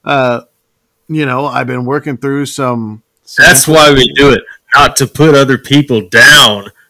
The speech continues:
Speaker 2: Chris and Haley. We do it so that we feel better about ourselves. Okay?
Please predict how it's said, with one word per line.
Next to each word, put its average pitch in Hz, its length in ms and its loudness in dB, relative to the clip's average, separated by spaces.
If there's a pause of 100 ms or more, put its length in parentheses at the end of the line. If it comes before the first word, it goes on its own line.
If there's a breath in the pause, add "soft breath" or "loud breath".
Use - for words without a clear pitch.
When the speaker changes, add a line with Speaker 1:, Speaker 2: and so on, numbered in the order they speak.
(120)
Speaker 2:
Chris - 640 -2
and 107 180 -4
Haley. 101 640 -4 (300 loud breath)
We 110 160 -2
do 131 260 4
it 135 80 4
so 123 240 0
that 113 160 -2
we 135 220 2
feel 131 280 0
better 120 240 2
about 107 300 0
ourselves. 98 680 -10 (200)
Okay? 98 300 -8